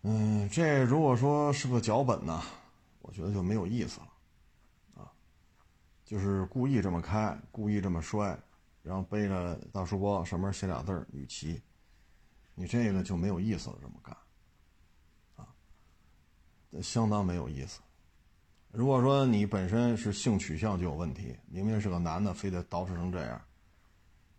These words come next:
那这个啥意思啊？这是美国同性恋文化，搞街头政治那一套。所以说骑摩托车招人烦，你说闯红灯、超速、不戴头盔、炸街、扰民，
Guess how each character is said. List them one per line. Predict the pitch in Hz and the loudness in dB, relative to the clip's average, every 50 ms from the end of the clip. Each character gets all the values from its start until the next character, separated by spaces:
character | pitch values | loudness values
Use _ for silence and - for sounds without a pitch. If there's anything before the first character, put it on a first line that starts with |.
| _ _ _ _ _ _ _ _ _ - - - _ _ _ _ | _ _ _ _ _ _ _ _ _ -20 -20 -20 _ _ _ _
那 | - 110 107 101 95 95 92 | -6 -4 -2 -2 -2 -4 -4
这 | - 110 104 98 95 90 | -2 -2 0 0 0 0
个 | 90 90 90 90 87 85 85 - - - - | 0 0 0 0 -2 -2 -4 -6 -10 -16 -20
啥 | - - - 90 95 | -16 -12 -6 -4 -2
意 | 104 104 92 | 0 0 0
思 | 82 87 | 0 -2
啊？ | 82 80 - - _ _ _ _ _ _ _ _ _ _ _ _ _ _ _ _ _ _ _ _ _ _ _ _ _ _ _ _ _ _ _ _ _ | -4 -6 -8 -12 _ _ _ _ _ _ _ _ _ _ _ _ _ _ _ _ _ _ _ _ _ _ _ _ _ _ _ _ _ _ _ _ _
这 | - - 95 | -6 -2 -2
是 | 92 92 90 | 0 2 2
美 | 90 87 82 85 | 0 0 0 -2
国 | 82 92 98 104 107 107 107 107 107 107 87 - - - - - - - - _ | 0 0 0 2 2 2 2 2 2 0 -2 -4 -8 -12 -18 -20 -20 -20 -20 _
同 | - - 98 98 98 | -12 -6 -4 -2 0
性 | 110 107 | 2 2
恋 | 107 101 92 | 2 2 0
文 | 87 92 101 107 101 | 0 0 0 0 0
化， | 110 104 98 90 87 - - - - - - | 0 2 2 0 0 -2 -6 -10 -14 -20 -12
搞 | - 92 87 | -8 -8 -8
街 | 90 - 110 104 | -4 -4 -2 -2
头 | 95 107 107 | 0 0 0
政 | 107 120 107 90 | 0 2 2 2
治 | 82 80 | 0 0
那 | 78 78 62 | -2 -4 -4
一 | 64 76 | -6 -8
套。 | 76 85 - - - - _ _ _ _ _ _ _ _ _ _ _ _ _ _ _ _ _ _ _ _ _ _ _ _ _ _ _ _ _ _ _ _ _ _ | -8 -10 -10 -12 -16 -20 _ _ _ _ _ _ _ _ _ _ _ _ _ _ _ _ _ _ _ _ _ _ _ _ _ _ _ _ _ _ _ _ _ _
所 | - 127 143 | -2 2 4
以 | 139 | 4
说 | 156 156 | 4 4
骑 | 147 - - 143 | 4 2 2 2
摩 | 139 143 151 | 2 4 4
托 | 151 | 4
车 | 139 143 143 135 | 4 4 2 2
招 | 120 143 139 | 2 2 2
人 | 139 143 139 | 2 2 2
烦， | 127 - 113 110 131 139 117 - - - - - - - - | 0 2 2 2 2 2 0 -2 -6 -10 -16 -20 -20 -20 -18
你 | - 73 | -12 -6
说 | 98 113 117 | -4 -4 -4
闯 | - - 92 90 | -4 -4 -2 -2
红 | 95 107 110 | 0 2 2
灯、 | 113 117 117 107 98 | 2 2 2 0 -2
超 | - 120 117 120 | -2 -2 -2 -2
速、 | 110 - - 101 95 | -2 -2 -2 -4 -2
不 | 92 104 | -2 -2
戴 | 113 107 98 | -2 -2 -2
头 | 78 85 101 110 | -2 -2 -4 -4
盔、 | 110 110 113 113 110 101 98 | -4 -2 -2 0 0 0 0
炸 | - 117 92 87 85 | -2 -2 -2 -2 -2
街、 | 104 110 110 107 | -2 -2 -2 0
扰 | 95 87 78 82 | 0 -2 -2 -4
民， | 85 87 87 90 101 220 | -4 -4 -2 -2 -2 -2